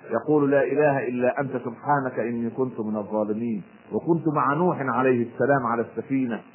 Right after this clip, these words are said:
وهو يقول: "رب نبني من أهلي وإن وعدك الحق وأنت أحكم الحاكمين"، لكني بهرت بألفاظ دعاء خرجت من فم الحبيب محمد صلى الله عليه وسلم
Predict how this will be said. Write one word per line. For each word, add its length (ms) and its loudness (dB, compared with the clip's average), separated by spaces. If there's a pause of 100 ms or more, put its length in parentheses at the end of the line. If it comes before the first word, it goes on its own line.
(120)
وهو 200 4
يقول: 480 4 (160)
"رب 260 -2
نبني 440 0
من 200 -4
أهلي 340 0
وإن 280 0
وعدك 380 0
الحق 280 -2 (280)
وأنت 260 -2 (120)
أحكم 320 -2
الحاكمين"، 600 -4 (240)
لكني 600 2
بهرت 920 4 (600)
بألفاظ 580 4
دعاء 800 4 (400)
خرجت 360 4 (100)
من 160 -10
فم 240 0
الحبيب 640 -2
محمد 400 -6 (160)
صلى 240 2
الله 400 4
عليه 120 2
وسلم 460 0